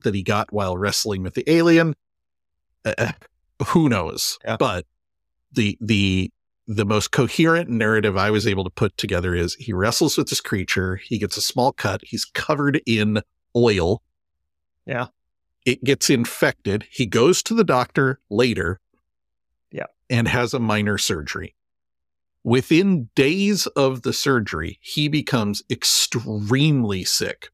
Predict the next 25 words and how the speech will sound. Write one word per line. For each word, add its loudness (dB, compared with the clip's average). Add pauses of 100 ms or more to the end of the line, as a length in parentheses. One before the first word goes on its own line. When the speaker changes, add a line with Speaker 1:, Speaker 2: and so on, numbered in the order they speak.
Speaker 1:
with 2
a 0
mysterious 0
infection. -6 (320)
He 0
is 2
admitted 2
Speaker 2:
Mm-hmm. -4
Speaker 1:
to 0
the 0
hospital 0
on -2
February 2
tenth. -8
Remember, 2
the -4 (280)
encounters 0
are 0
happening 0
on -4
January 0
twentieth. -6
So -8
this 0
is -6